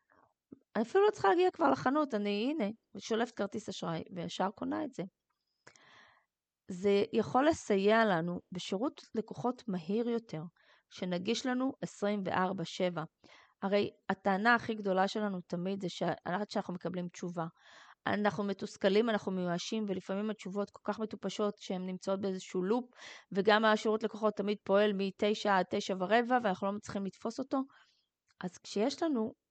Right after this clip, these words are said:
שירות כזה של צ'טבוטים, שמשתמש בבינה מלאכותית, הוא הופך את המסע לקוח שלנו לאפקטיבי יותר מבחינת העסק, למהיר יותר. גם מבחינת העסק, אין צורך להעסיק עובדים סביב השעון,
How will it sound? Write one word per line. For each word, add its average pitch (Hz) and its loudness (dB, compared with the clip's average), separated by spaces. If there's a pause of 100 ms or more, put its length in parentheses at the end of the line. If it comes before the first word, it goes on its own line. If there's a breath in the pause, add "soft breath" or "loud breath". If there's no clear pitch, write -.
שירות 202 -2
כזה 180 -2
של 165 -6
צ'טבוטים, 185 -4 (380 soft breath)
שמשתמש 185 -4
בבינה 196 0
מלאכותית, 180 -4 (480 soft breath)
הוא 180 -4
הופך 320 0
את - -6
המסע 240 2
לקוח - 0
שלנו 269 -2 (400 soft breath)
לאפקטיבי 254 -2
יותר 247 0
מבחינת 190 -4
העסק, - -4
למהיר 190 2
יותר. 202 -2 (440 loud breath)
גם 285 6 (280)
מבחינת 202 0
העסק, 190 2
אין 226 2
צורך 226 -2
להעסיק 196 0
עובדים 190 -4
סביב 185 -4
השעון, 165 -6